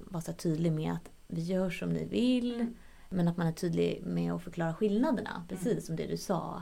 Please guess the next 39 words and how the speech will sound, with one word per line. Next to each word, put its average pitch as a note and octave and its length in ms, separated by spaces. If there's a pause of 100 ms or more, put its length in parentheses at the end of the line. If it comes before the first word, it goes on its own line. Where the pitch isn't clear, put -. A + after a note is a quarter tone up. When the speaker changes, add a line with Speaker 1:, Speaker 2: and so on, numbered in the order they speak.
Speaker 1:
att - 140 (340)
den F3 140
är E3+ 100
mer D#3+ 360 (220)
hårdsmält, F3 880
eh, E3+ 500
ersättningen, D#3+ 1000
så - 140
de D#3+ 220
är E3+ 160
mättare D#3+ 440
längre D#3+ 480
och D#3 80
det, F3 280 (120)
det E3+ 320
är D#3 40
naturligt. - 840
Speaker 2:
Mm. F3 140 (540)
Speaker 1:
Medan D#3 200 (140)
bröstmjölken D#3+ 500
har D3 80
en D3+ 60
annan D#3+ 420 (260)
sammansättning, - 760
att - 160
den - 160 (580)
är F3+ 60
mer E3 120
lättsmält - 840
och - 60
att - 140
de E3+ 120
behöver D#3+ 260
äta - 200
lite E3 240
oftare. - 500
Speaker 2:
Mm. F3 140 (180)
Speaker 1:
Men E3+ 220
att - 220